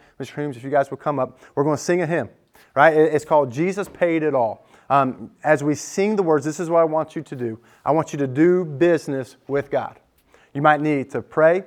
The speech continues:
You might need to call on God to save you for the first time and experience peace that you've never known.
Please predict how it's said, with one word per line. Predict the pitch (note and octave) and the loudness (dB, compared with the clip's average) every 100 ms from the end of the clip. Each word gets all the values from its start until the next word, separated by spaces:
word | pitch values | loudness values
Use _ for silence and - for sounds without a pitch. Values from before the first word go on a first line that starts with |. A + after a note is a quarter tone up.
| - - | -12 -8
You | D3 D#3 | -2 2
might | E3+ | 2
need | E3 | 2
to | C#3 | 0
call | - E3 D#3 | 4 4 6
on | D3 | 4
God | D3+ D3+ | 4 4
to | C3 | 2
save | - D#3+ E3 | 0 0 0
you | |
for | D#3 D3 | -2 -2
the | B2 | -2
first | - E3 E3 | 0 0 0
time | F#3+ F3+ E3 | 0 -2 -2
and | |
experience | C3+ - E3 D3 C3+ B2+ | -8 -4 -2 0 -4 -6
peace | - F#3 F3+ | -4 -4 -4
that | C#3 | -8
you've | C#3+ | -6
never | C#3+ C#3 B2 | -4 -4 -4
known. | C3+ E3+ | -6 -6